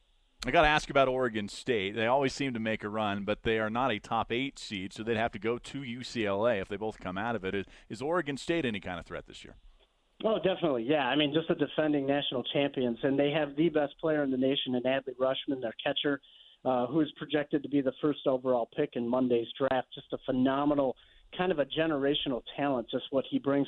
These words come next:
Speaker 2: to the table. And, and we've had a few scouts that have seen him, and that they say pretty much unanimously that, that Rushman is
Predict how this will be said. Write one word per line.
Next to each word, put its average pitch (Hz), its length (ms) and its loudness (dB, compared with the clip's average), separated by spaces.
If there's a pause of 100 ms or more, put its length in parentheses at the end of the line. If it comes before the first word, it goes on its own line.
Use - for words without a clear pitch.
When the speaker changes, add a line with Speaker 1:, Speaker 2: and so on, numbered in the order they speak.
Speaker 2:
to 135 60 0
the 127 220 4
table. 139 400 4
And, 120 100 -2 (360)
and 139 160 2
we've 156 200 4
had 156 140 2
a 135 60 2 (100)
few 165 120 -2 (100)
scouts 151 340 0
that 127 120 0
have 120 80 -6 (120)
seen 185 200 2
him, 139 240 2
and 135 140 0
that 139 180 0
they 131 160 2 (140)
say 147 320 2 (420)
pretty 220 180 2
much 165 180 2
unanimously 143 800 0
that, 127 340 0 (100)
that 135 280 0 (120)
Rushman 170 560 2
is 147 260 0